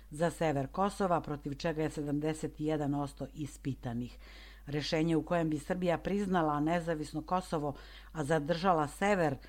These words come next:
podržalo bi sigurno četiri odsto, protiv bi sigurno bilo pedeset jedan odsto i verovatno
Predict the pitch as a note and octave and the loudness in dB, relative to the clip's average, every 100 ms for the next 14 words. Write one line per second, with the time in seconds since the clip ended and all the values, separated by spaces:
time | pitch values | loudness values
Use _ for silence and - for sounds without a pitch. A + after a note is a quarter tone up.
0 | - - - F3 G3+ F#3+ A3 G#3+ F3+ - | -20 -16 -8 -2 0 2 4 2 0 -8
1 | - A#3 G3+ E3+ D3+ C#3+ - G3 G3+ G3+ | 0 2 4 2 2 0 0 -2 0 2
2 | G3 F#3 F#3 F3 E3+ D#3+ E3 D3+ D3+ - | 2 0 -4 0 0 0 -2 -2 -4 -2
3 | G#3+ F3 D#3+ D#3 C3+ E3 D#3 - D#3 D3 | -2 0 0 0 0 2 0 2 0 0
4 | C#3 C#3 - D3 F#3 F#3+ G3 F#3+ F#3 - | 0 -4 -4 0 2 2 2 2 2 -2
5 | E3 - - - - A3 G#3 F#3 D#3 D3+ | -4 -4 -18 -18 -6 0 4 6 6 6
6 | F3+ G3+ G#3+ G#3 | 6 6 4 2